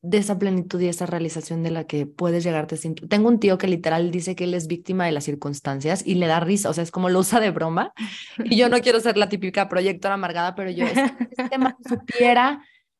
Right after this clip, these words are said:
Speaker 1: lo que está diciendo, o sea, lo que está reafirmando todo el tiempo, las palabras son poderosísimas, ¿sabes?
Speaker 2: Uf.
Speaker 1: Es como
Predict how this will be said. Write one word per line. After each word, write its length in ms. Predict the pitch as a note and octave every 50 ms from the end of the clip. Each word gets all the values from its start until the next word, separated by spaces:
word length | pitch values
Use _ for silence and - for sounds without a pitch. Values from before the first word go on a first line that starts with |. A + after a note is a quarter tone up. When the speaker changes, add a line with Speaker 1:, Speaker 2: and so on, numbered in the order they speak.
| _
Speaker 1:
lo 300 | - A#3 B3+ C4 B3+ B3+
que 80 | - A#3
está 240 | A3+ A3+ - A3+ A3
diciendo, 760 | A3 A#3+ A3+ - - - A#3+ A#3+ C#4 D4+ C#4+ B3+ G3 E3 D#3
o 100 | - -
sea, 300 | G#3 - A#3 G3 F3 - - -
lo 140 | G#3+ G#3+
que 80 | A3 A3+
está 180 | A3 - G3+ F#3+
reafirmando 720 | G#3 A#3+ B3 A#3+ C4 A#3 A3 G3 G3 F#3+ F#3+ G3+ A3 G#3+
todo 140 | - A3 G#3+
el 180 | G#3+ G#3+ G#3+
tiempo, 300 | - G#3+ G#3 G#3 G3+ A3
las 160 | A3+ A#3 A3+ -
palabras 420 | - F#3+ F#3 F#3 G3+ C4 E4+ E4+
son 220 | - E4+ E4+ E4+
poderosísimas, 920 | - E4 D#4+ D4+ A3 E3+ F#3 G3 - A#3+ C#4+ C#4+ C4 G3 E3+ D3 C3+ -
¿sabes? 320 | - G#3+ A#3+ C4 A#3 - -
Speaker 2:
Uf. 120 | - F3+
Speaker 1:
Es 60 | -
como 400 | _ - A3+ A#3+ B3+ B3 G#3+ -